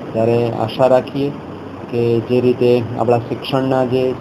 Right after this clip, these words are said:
ચારે ચાર આધાર સ્તંભ છે, બાલક, પાલક, શિક્ષક અને સંચાલક, એ ચારેય આધાર સ્તંભો વચ્ચે પરસ્પર સુંદર મજાનું સંકલન રહે અને, અ, એક મીઠાશ ભર્યા સંબંધથી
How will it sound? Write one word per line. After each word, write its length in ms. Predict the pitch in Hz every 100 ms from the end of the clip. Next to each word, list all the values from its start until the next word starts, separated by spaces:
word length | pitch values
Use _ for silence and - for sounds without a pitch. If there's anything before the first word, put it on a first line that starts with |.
| -
ચારે 260 | 120 127 120
ચાર 160 | 127 123
આધાર 320 | 113 120 120
સ્તંભ 380 | 107 - 113 113
છે, 320 | 117 135 147 - - - - - 120
બાલક, 400 | 113 120 131 143 - - - - -
પાલક, 380 | 120 120 131 139 - - - -
શિક્ષક 440 | 127 - 151 139
અને 140 | 113 120
સંચાલક, 500 | 127 127 143 127 107 - - - - - - -
એ 100 | 123 127
ચારેય 380 | 120 123 135
આધાર 320 | 127 117 123 120
સ્તંભો 460 | - 123 120 123
વચ્ચે 280 | 120 120 123
પરસ્પર 480 | 117 123 117 123 120
સુંદર 400 | 117 117 120 120
મજાનું 360 | 117 120 120
સંકલન 560 | 117 117 120 127 135 135
રહે 180 | 139 147 - - - - -
અને, 460 | 113 123 123 123 123 - - - -
અ, 40 | 110 110 110 - - -
એક 240 | 123 -
મીઠાશ 760 | 117 120 117 147 143 - - 117
ભર્યા 180 | 123
સંબંધથી 800 | 120 123 117 127 120 120 123 107